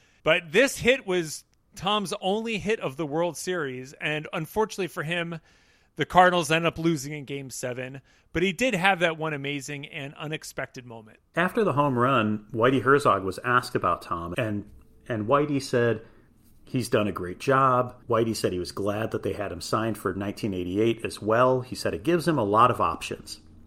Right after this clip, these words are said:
Speaker 2: He was used at second base, third base, outfield, even played some first base, along with his pinch hitting and pinch running roles. Tom was just happy to be in the majors, even if he wasn't playing every day. And in a recent interview,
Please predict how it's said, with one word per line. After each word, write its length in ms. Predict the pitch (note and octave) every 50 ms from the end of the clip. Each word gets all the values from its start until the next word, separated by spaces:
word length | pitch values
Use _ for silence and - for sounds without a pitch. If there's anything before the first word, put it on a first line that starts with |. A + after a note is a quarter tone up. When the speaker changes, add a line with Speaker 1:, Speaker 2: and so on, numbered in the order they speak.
| - - -
Speaker 2:
He 120 | C#3 C3+
was 180 | B2 A2+ A2+ A#2+
used 380 | B2+ C3+ C#3 C#3+ C3+ - -
at 320 | - A#2+ G#2+ G2+ F#2 - -
second 400 | - - E3 D3 - D#3+ C3+ A#2
base, 320 | C3 C3 B2+ B2 - -
third 400 | - - D3+ C#3+ C3+ C3 B2 A#2
base, 320 | B2 A2+ A2+ G#2+ - - - -
outfield, 720 | B2 C3 C#3+ - - - - C3 B2 A#2+ A#2 A2 A2+ - - - _ -
even 240 | D#3+ D#3 D#3 D#3
played 260 | C3+ - C3 A#2 G#2 -
some 220 | - C3 G#2+ F2
first 420 | - - - B2+ B2 B2 - -
base, 400 | - A#2+ A2+ A2 G#2 - - - - - -
along 340 | - G#2 G#2 G#2+ G#2+ A2+ A2
with 120 | G#2+ -
his 140 | - G2+ -
pinch 360 | - - - C3+ B2+ A#2 -
hitting 320 | - - A#2+ A#2 A2+ G#2+ G#2+
and 100 | F#2+ -
pinch 260 | - - A2 G2+ -
running 300 | G#2 G2+ G#2 G#2 A2 A2+
roles. 480 | A#2 A2+ A#2 A2+ A#2 B2+ C3 - - - - - - - - - -
Tom 260 | - - E3+ F#3 G#3
was 100 | G#3+ F#3+
just 200 | - E3 - -
happy 260 | - B2+ A#2 - C3+ A2+
to 60 | A2
be 160 | - A2 A2
in 80 | G#2 G2
the 60 | F#2
majors, 540 | F2+ F#2 F#2+ G2 - B2 A#2 A#2+ A#2+ A#2+ - -
even 240 | A#2+ A2+ A2+ A#2 A2+
if 100 | G#2 -
he 80 | A#2+
wasn't 300 | G#2+ G2+ G2 - G2+ -
playing 320 | - - A2+ G2 G2+ A#2 B2
every 180 | B2+ B2 C#3+
day. 280 | C#3 D3+ D#3 E3 E3 D#3+ - _ _ _ _ _ _ -
And 100 | - C3
in 160 | C3+ D3 D#3+ D#3+
a 80 | A#2 G2
recent 360 | A2+ D#3 F#3+ F#3 - - -
interview, 520 | - G2 F#2+ F2 E2 F2 F2+ E2+ F2+ G#2